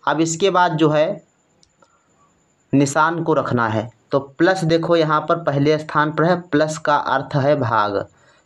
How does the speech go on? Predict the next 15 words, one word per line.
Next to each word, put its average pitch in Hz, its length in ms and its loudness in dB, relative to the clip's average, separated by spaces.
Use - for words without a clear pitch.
तो 135 100 0
प्लस 165 380 -2
की 180 120 0
जगह 147 240 2
पर 160 200 -2
भाग 120 420 -2
का 143 80 0
निशान 143 320 -2
लगा 139 280 0
दो। 151 280 -2
फिर 180 160 0
कह 180 180 0
रहा 185 140 2
है 190 180 0
भाग 143 600 -2